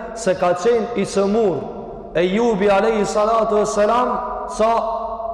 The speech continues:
tetëmbëdhjetë vite. Tetëmbëdhjetë vite Allahu xhella xhelaluhu e ka sprovuar me një sëmundje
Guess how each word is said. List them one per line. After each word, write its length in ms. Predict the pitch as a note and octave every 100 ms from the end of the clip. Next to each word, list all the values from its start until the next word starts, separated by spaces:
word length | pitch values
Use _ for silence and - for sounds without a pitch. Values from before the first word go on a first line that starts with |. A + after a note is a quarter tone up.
| - - - - - -
tetëmbëdhjetë 420 | G3+ G3+ F3 D#3
vite. 300 | E3 C#3 - - - - - - - - -
Tetëmbëdhjetë 460 | G3+ G#3 F#3+ F3+ E3
vite 200 | G3+ F3+
Allahu 360 | E3+ F#3 F3+ D#3+
xhella 240 | E3+ D#3+
xhelaluhu 580 | D3+ E3 G#3 G3+ G3+ A3 - - - F#3
e 80 | F#3+
ka 120 | F#3
sprovuar 840 | - - F#3 F#3+ A3 B3 A3+ A3 F#3+ G3+
me 100 | G3+
një 80 | G3 -
sëmundje 520 | G#3+ B3 B3+ B3 C4